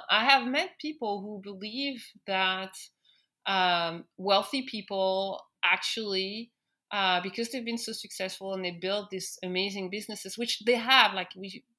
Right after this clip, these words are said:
I'm not taking that away from them, uh, know how to allocate money, know how to run projects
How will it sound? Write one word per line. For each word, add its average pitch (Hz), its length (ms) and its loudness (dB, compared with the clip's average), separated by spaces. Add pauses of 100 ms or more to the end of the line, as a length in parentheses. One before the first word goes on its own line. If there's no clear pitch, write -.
I'm 196 220 0
not 233 220 2
taking 220 300 -6
that 196 140 -2
away 190 220 -6
from 190 240 -12
them, 151 260 -10 (460)
uh, 185 420 4
know 233 440 2
how 247 160 2
to - 280 2
allocate 240 600 2 (500)
money, 208 480 0
know 214 200 4
how 233 160 2
to 220 220 -4
run 208 260 2
projects 196 840 -2